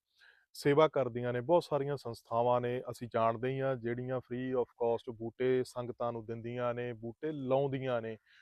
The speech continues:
ਉਹਨਾਂ ਸਾਰਿਆਂ ਨੂੰ ਵੀ ਸਾਡੀ ਬੇਨਤੀ ਹੈ ਵੀ ਜੇ ਕਿਸੇ ਨੂੰ ਬੂਟਾ ਚਾਹੀਦਾ, ਉਹ ਚਲੋ ਏਦਾਂ ਕਰ ਲਈਓ ਵੀ ਭਾਵੇਂ ਮੈਨੂੰ ਮੈਸੇਜ ਕਰ ਲਓ ਜਾਂ ਫੋਨ ਕਰ ਲਓ, ਮੈਂ ਡਾਕਟਰ ਸਾਹਿਬ ਦਾ ਨੰਬਰ ਤੁਹਾਨੂੰ ਦੇ ਦੂੰਗਾ।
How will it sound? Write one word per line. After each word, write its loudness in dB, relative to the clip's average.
ਉਹਨਾਂ 8
ਸਾਰਿਆਂ 4
ਨੂੰ -4
ਵੀ -4
ਸਾਡੀ 0
ਬੇਨਤੀ -2
ਹੈ 4
ਵੀ -2
ਜੇ 6
ਕਿਸੇ -4
ਨੂੰ -6
ਬੂਟਾ 2
ਚਾਹੀਦਾ, 2
ਉਹ 12
ਚਲੋ 8
ਏਦਾਂ 4
ਕਰ 8
ਲਈਓ 2
ਵੀ 0
ਭਾਵੇਂ 4
ਮੈਨੂੰ 0
ਮੈਸੇਜ -2
ਕਰ 6
ਲਓ 4
ਜਾਂ 0
ਫੋਨ -4
ਕਰ 4
ਲਓ, 4
ਮੈਂ -4
ਡਾਕਟਰ -2
ਸਾਹਿਬ 2
ਦਾ 2
ਨੰਬਰ -4
ਤੁਹਾਨੂੰ -6
ਦੇ -4
ਦੂੰਗਾ। 2